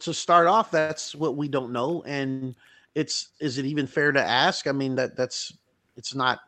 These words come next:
it's not our, our business really. But we, what we can do is, is, is do our part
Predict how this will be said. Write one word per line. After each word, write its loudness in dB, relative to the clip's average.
it's -12
not 2
our, 2
our 0
business 6
really. -4
But 10
we, 0
what 6
we 4
can 4
do 4
is, -2
is, -2
is -4
do 2
our 8
part 4